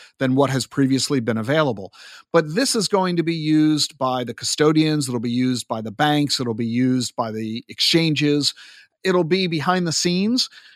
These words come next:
I mean, do you really know or care how the N Y S E does what they do, or D T C C? We all know they exist. We all know how important they are. But do we care how they're fundamentally doing what they're doing? Not really.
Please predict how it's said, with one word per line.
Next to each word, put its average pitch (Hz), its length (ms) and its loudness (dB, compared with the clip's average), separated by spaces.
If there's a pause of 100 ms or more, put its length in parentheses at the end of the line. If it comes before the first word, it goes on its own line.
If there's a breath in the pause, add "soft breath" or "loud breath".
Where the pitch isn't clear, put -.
(120)
I 151 60 -8
mean, 160 180 -2
do 156 140 -2
you 220 120 2
really 196 320 4
know 160 220 6
or 160 140 4
care 151 400 0
how 135 180 0
the 135 160 2
N 143 120 2
Y 139 200 2
S 135 220 0
E 139 180 2
does 127 340 2
what 127 140 0
they 123 120 4
do, 120 340 6 (260 loud breath)
or 120 380 2 (640)
D 147 160 4
T 143 200 4
C 135 240 2
C? 139 440 2 (720 loud breath)
We 190 160 4
all 220 120 4
know 170 180 6
they 156 180 4
exist. 151 460 -2
We 151 100 -2
all 151 100 -2
know 151 140 0
how 139 160 2
important 143 380 2
they 135 160 0
are. 135 240 0
But 135 160 -6
do 190 80 2
we 170 120 4
care 160 380 -2
how 151 220 2
they're 143 120 2
fundamentally 143 600 2
doing 127 320 4
what 151 100 2
they're 156 120 0
doing? 165 440 0
Not 214 220 -2
really. 113 400 2